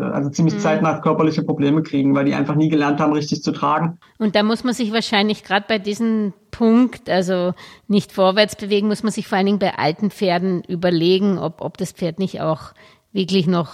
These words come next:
Speaker 2: reitbar ist oder ob man nicht spazieren <laughs> gehen sollte, oder wenn das, wenn, wenn so, sowas vorkommt hat.
Speaker 1: Ja, äh, definitiv. Man muss, glaub ich, generell immer gucken, was man für ein Pferd hat. Und ja, das, was man mit dem Tier machen kann, auch an das Tier anpassen, ne? Und nicht, wie
Speaker 2: Mhm.
Speaker 1: das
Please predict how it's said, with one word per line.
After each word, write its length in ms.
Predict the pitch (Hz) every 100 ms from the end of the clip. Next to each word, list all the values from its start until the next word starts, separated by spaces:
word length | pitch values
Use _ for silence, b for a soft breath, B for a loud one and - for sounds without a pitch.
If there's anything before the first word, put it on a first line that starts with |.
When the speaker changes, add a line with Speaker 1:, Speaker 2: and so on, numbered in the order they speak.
| - - 104
Speaker 2:
reitbar 420 | 123 165 - 180
ist 120 | 180
oder 140 | 185 170
ob 60 | 175
man 100 | 180
nicht 100 | -
spazieren 460 | 196 165 190 185
<laughs> 60 | 202
gehen 160 | 160 151
sollte, 580 | - 190 160 - - 165
oder 220 | 165 165
wenn 140 | 185 175
das, 180 | - - B B _
wenn, 340 | 175 160 170
wenn 200 | 185 160
so, 220 | 160 165 170
sowas 400 | - 160 165 -
vorkommt 640 | - 147 - 160 156 160
hat. 140 | 156 - _
Speaker 1:
Ja, 140 | 156 139
äh, 280 | - 220 -
definitiv. 600 | - 139 143 131 147 151
Man 100 | 139
muss, 140 | 143
glaub 160 | 151 147
ich, 80 | 143
generell 440 | 143 131 131 139
immer 200 | 147 151
gucken, 240 | 147 151 143
was 140 | 139
man 120 | 143
für 120 | 135
ein 80 | 139
Pferd 240 | 139 139 147
hat. 120 | 156
Und 120 | 139
ja, 120 | 135 131
das, 180 | 147
was 120 | 160 160
man 100 | 156
mit 100 | 151
dem 140 | 143
Tier 180 | - 156
machen 280 | 151 160 170
kann, 260 | 165 160
auch 260 | 156 147 151
an 140 | 143
das 160 | 147 139
Tier 220 | - 196
anpassen, 500 | 151 151 147 135 143
ne? 120 | 143
Und 200 | 143 143
nicht, 200 | 151 160
wie 60 | -
Speaker 2:
Mhm. 40 |
Speaker 1:
das 380 | 147 220 226 190